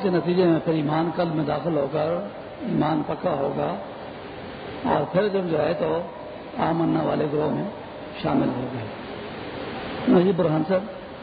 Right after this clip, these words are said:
ایسا ہی ترجمہ ہے؟ کوئی یاد ہے کہ نہیں یاد ہے؟ ہاں جی؟ جی؟ کیا کہتے ہیں جی؟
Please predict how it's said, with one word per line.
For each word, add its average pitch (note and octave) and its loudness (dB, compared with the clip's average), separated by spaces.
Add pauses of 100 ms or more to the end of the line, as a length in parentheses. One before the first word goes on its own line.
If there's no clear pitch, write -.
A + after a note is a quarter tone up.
(240)
ایسا F#3+ 4
ہی G#3 8
ترجمہ G#3 4
ہے؟ G#3 -2 (1300)
کوئی E3 4
یاد F3 4
ہے G#3 4
کہ A3+ 0
نہیں G3+ 4
یاد D3 4
ہے؟ C3 -2 (1120)
ہاں F3+ 6
جی؟ A3+ 4 (1700)
جی؟ F#3+ 6 (1600)
کیا F#3 6
کہتے G#3+ 0
ہیں G#3 2
جی؟ G#3+ -2